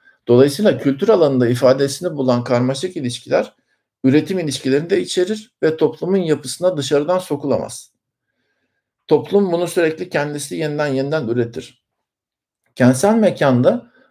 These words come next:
bu kapsamda üretim ilişkilerinin de içerildiği kültürün bir ifadesi olarak belirir. Burada mekanın üretimi belirlenimci bir şekilde yer alınmıyor yalnız. Yani, e, üretim ilişkileri doğrudan mekanı belirliyor. Kültür, o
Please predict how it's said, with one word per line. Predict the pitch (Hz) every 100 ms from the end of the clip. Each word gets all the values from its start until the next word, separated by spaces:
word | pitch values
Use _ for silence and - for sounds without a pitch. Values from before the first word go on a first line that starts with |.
| _
bu | 190
kapsamda | 196 175 - 143 156 196
üretim | 139 147 208
ilişkilerinin | 202 143 127 139 139 165
de | 165
içerildiği | - 120 135 139 135 165
kültürün | 165 127 135 170
bir | 180
ifadesi | 139 127 135 135 143 156
olarak | 143 98 90 85 _
belirir. | 92 85 80 - - _ _ _ _ _
Burada | 165 175 190
mekanın | 170 156 185 185 190 190 - _ _ _ -
üretimi | 139 151 160 190 151
belirlenimci | 151 156 160 165 160
bir | 160
şekilde | 151 147 156 156
yer | 151
alınmıyor | 151 151 127 95 85
yalnız. | 95 185 -
Yani, | 127 120 131 127 _ _ _
e, | - 127
üretim | 120 139 143 185
ilişkileri | 170 143 - 139 139 131
doğrudan | 131 127 135 131
mekanı | 127 120 131 131 123
belirliyor. | 120 123 123 120
Kültür, | 127 120 139 127 - _ _ -
o | 123 -